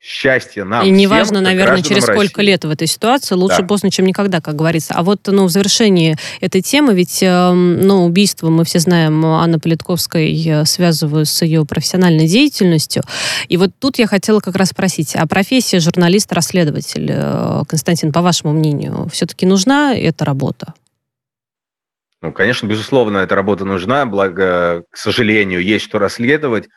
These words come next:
Speaker 1: Ну, и с хорошей точки зрения, и с не очень хорошей. Вот. Но тут надо ещё тоже, э, сейчас, на мой взгляд, э, журналист-расследователь — это такое звание, в некоторой степени его опошлили, сами знаете, какие люди. Когда,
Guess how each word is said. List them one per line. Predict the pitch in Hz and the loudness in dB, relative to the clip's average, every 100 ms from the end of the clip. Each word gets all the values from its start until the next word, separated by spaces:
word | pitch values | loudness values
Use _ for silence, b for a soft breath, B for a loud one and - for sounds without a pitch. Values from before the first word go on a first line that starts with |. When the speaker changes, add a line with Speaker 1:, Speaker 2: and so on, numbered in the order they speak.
| b _ | b _
Speaker 1:
Ну, | 151 | -4
и | 139 | -2
с | |
хорошей | - 143 180 | 0 0 0
точки | - - 123 | -4 -8 -2
зрения, | 117 120 107 98 | 0 0 -2 -6
и | |
с | - | -2
не | 131 | -2
очень | 170 - | -2 -4
хорошей. | 131 127 120 - 98 b b _ | 0 0 0 -2 -6 b b _
Вот. | 98 92 | -10 -4
Но | 120 131 147 147 143 131 | 0 2 2 2 2 0
тут | 170 | 0
надо | 185 170 | 0 0
ещё | 175 175 | 0 -2
тоже, | 175 180 131 120 120 | -2 -2 0 0 -2
э, | |
сейчас, | - 131 202 214 | -4 -2 0 0
на | 160 | -2
мой | 135 127 | -4 -4
взгляд, | 120 165 170 - b _ | 0 0 0 -8 b _
э, | 120 120 | -2 0
журналист-расследователь — | 120 147 160 151 131 120 165 202 170 120 117 | 0 0 0 -2 -4 -2 0 0 0 -2 -4
это | 117 127 123 | -4 -6 -6
такое | 127 - 131 120 | -6 0 2 2
звание, | 123 170 175 127 | 2 0 2 -2
в | 113 | -2
некоторой | 147 - 110 | -4 -4 -6
степени | - 151 135 113 | -2 -4 -2 -2
его | 113 127 131 | 2 2 2
опошлили, | 117 - 120 - 160 180 | -2 -2 -4 0 0 0
сами | 139 135 143 | 0 -2 -4
знаете, | 123 120 127 123 | -4 -2 -2 -2
какие | 113 110 120 120 | -6 -4 0 2
люди. | 123 90 | 2 0
Когда, | 85 90 95 117 | -4 -4 0 -2